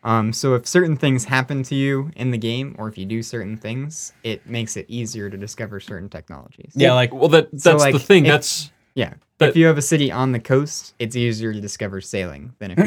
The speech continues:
Speaker 1: don't.
Speaker 2: Hey, guys.
Speaker 3: But that's, that's the thing, is that's not, that, that's still
Speaker 1: Yeah.
Speaker 3: suggests
Speaker 2: Exactly
Speaker 3: that
Speaker 2: how it works in
Speaker 3: someone,
Speaker 2: real life.
Speaker 3: that, that suggests that you still have, like, people sitting around banging their head against figuring out how to sail. Like,
Speaker 1: Yeah.
Speaker 3: that doesn't happen until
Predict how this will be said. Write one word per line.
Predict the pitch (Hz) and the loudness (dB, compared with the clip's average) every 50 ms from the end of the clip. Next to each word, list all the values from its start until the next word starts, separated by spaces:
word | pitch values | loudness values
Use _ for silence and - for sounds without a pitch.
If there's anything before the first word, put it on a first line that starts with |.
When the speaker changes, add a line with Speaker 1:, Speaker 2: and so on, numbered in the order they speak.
| 214 208 | 6 6
Speaker 1:
don't. | - | 6
Speaker 2:
Hey, | 240 262 - | 6 4 4
guys. | 151 139 156 175 190 170 - - | 6 4 4 4 4 2 0 2
Speaker 3:
But | - | 4
that's, | - 208 208 208 156 | 6 6 6 4 2
that's | 139 143 175 185 180 - - | 0 4 4 4 4 4 2
the | 165 143 | 0 0
thing, | - - 196 190 175 156 | 2 4 6 6 6 6
is | 147 139 123 123 | 4 2 2 4
that's | 147 139 135 - - | 4 4 4 4 2
not, | 160 151 147 143 139 135 - - - | 4 6 6 6 4 2 0 -4 -2
that, | 143 143 127 - - | 0 0 0 0 0
that's | 139 143 151 139 - | 2 2 2 4 2
still | - - - 170 165 160 160 151 143 131 123 123 - _ _ _ _ _ _ _ - | 0 0 4 6 6 6 8 6 6 4 2 0 -6 _ _ _ _ _ _ _ -14
Speaker 1:
Yeah. | - | -6
Speaker 3:
suggests | - - - 175 180 151 143 160 170 | -2 4 6 6 6 8 6 6 8
Speaker 2:
Exactly | 175 185 196 - 220 190 | 8 6 6 6 6 6
Speaker 3:
that | 160 165 | 8 8
Speaker 2:
how | 160 160 | 6 6
it | |
works | 147 143 147 160 | 4 6 6 6
in | 180 | 8
Speaker 3:
someone, | 175 175 175 170 165 | 8 8 8 8 8
Speaker 2:
real | - 123 | 6 6
life. | 117 113 110 107 104 - | 2 0 -2 -4 -2 2
Speaker 3:
that, | 156 165 156 - | 4 4 4 6
that | 165 160 156 | 4 4 4
suggests | - - 175 143 160 160 151 156 - | 4 2 2 4 6 4 4 4 0
that | 175 - | -2 0
you | 147 147 131 | 0 0 0
still | - - - 180 156 156 | 0 2 4 4 6 6
have, | 147 151 143 127 | 4 2 2 4
like, | 143 131 123 - | 4 2 2 0
people | - - - 170 - - 151 135 | -2 -4 -2 -2 0 0 0 0
sitting | 127 - - 156 139 139 135 131 | 2 0 0 0 2 2 2 2
around | 127 127 127 127 127 127 123 117 | 2 2 4 4 4 4 4 4
banging | 131 127 127 127 127 127 123 | 2 2 2 2 2 2 2
their | 120 117 | 2 2
head | 113 127 123 120 123 | 2 4 4 4 4
against | 120 117 120 117 113 113 - - - | 2 2 2 0 0 -2 -4 -6 -2
figuring | - - 135 120 120 120 120 120 117 | 2 2 2 2 2 2 0 2 2
out | 117 113 113 | 2 2 0
how | 117 113 | 0 -2
to | - 101 | -4 -4
sail. | - - - - 143 135 127 113 - - - _ - | -4 -4 -2 2 2 4 4 2 0 -4 -16 _ 2
Like, | 147 147 135 | 4 4 6
Speaker 1:
Yeah. | 135 | 6
Speaker 3:
that | 165 185 190 220 | 6 4 6 6
doesn't | 214 196 185 185 - | 4 4 4 2 -2
happen | 131 - - 151 156 151 - 196 190 190 - | -2 0 0 2 2 2 4 4 4 4 4
until | - 147 143 135 - - 156 147 139 135 123 | 2 2 0 2 4 4 6 6 6 6 4